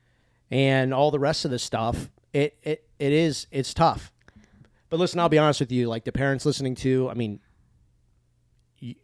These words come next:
for a lot of the people that are either going through a diagnosis now or have just gotten one or are suspecting some, you know, whatever, like, the, i-,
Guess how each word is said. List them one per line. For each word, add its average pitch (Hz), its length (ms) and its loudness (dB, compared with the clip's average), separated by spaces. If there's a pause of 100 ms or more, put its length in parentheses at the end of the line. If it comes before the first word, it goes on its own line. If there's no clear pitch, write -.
(300)
for 156 140 4
a 135 60 8
lot 143 260 6
of 151 40 4
the 143 60 2
people 147 320 2
that 127 100 2
are 120 120 0
either 135 220 0
going 135 280 2
through 135 140 2
a 127 60 4
diagnosis 123 640 -4
now 113 260 -6
or 110 160 -6
have 113 120 -8
just 113 200 -8
gotten 120 260 -4
one 113 220 -6
or 117 200 -2
are 110 220 -6 (440)
suspecting 135 580 -4
some, 131 300 -4
you 147 100 -6
know, 123 80 -6
whatever, 131 400 -8 (340)
like, 127 300 0 (640)
the, 156 180 -2 (1160)
i-, - 80 -14